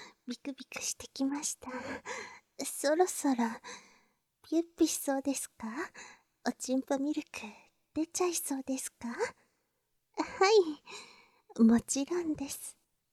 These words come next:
おちんぽミルクいっぱいピッピしてください。おっぱいマンコの中に中出ししてください。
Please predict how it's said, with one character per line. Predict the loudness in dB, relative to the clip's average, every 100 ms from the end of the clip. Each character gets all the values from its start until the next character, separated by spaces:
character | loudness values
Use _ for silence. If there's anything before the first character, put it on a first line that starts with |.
| -2
お |
ち | 2 4
ん | 4
ぽ | 4 -2
ミ | -2 -2
ル | -6 _
ク | -12
い |
っ | -12 -14 -18 -8 -8 -8 _
ぱ | -6
い | -6 2
ピ | 2
ッ | 4
ピ | 2
し | 2
て | -4
く | -4
だ | -6 -8
さ | -10
い。 | -10 -12 -14 -20 -20 -20 -20 -20 _ _ _ _ _ -4
お | -4
っ | _
ぱ | 2 4
い |
マ | 4 2
ン | 0
コ | -2 -4
の | -4
中 | -8 -8 -8
に | -8 -10 -20 -20 -4 0 0
中 | 0 -2
出 | 0 -4
し | -2 -6
し | -6
て | -10 -14
く | -8
だ | -8
さ | -8
い。 | -8